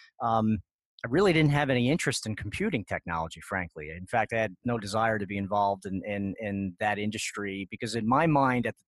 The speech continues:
time, that meant programming, and I had no desire to, to, to be a programmer. And, and to this day, I have no desire to be a programmer. But suffice to say, um, you know, uh,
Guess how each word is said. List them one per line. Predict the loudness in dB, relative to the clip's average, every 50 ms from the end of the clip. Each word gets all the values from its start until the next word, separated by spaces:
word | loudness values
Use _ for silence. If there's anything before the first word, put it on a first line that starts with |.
| -4
time, | 0 0 2 2 2 2 2 0 0 0
that | 0 -2 0 2
meant | 2 2 2 0 -2 -2
programming, | 0 2 2 2 2 0 -2 -2 -4 -6 -8 -8
and | -6 -4
I | -2
had | -2 0 0
no | 2 2 2 2
desire | 0 -2 -2 -2 0 0 0 -2
to, | -2 -6 -10 _ _ _
to, | -8 -8 -8 0 0
to | 0 0
be | 0 -2
a | -2
programmer. | 0 2 2 2 0 -2 -6 -8 -8 -10 -10 -8 -6
And, | -6 -6 -6 -6 -6
and | -6 -6 -6 -6
to | -6 -8 -6
this | -2 -2 -2 0
day, | 2 4 4 4 4
I | 2
have | 0 -2 -4
no | -4 -6 -8 -8
desire | -10 -10 -8 -6 -6 0
to | 2 2
be | 4 4
a | 2 0
programmer. | 0 0 2 2 2 2 0 0 -2 -2
But | -2 -4 -6 -6 -8 -12 -12 -12 -12 -12 -12 -6 -2
suffice | 0 0 2 2 2 2 4 2 2
to | 2 2
say, | 2 2 4 4 4 4 4 4
um, | 4 4 4 6 6 4 4 2 0 _
you | -2 0
know, | 2 2 2 2 2 0 -2 -4 -6
uh, | -6 -6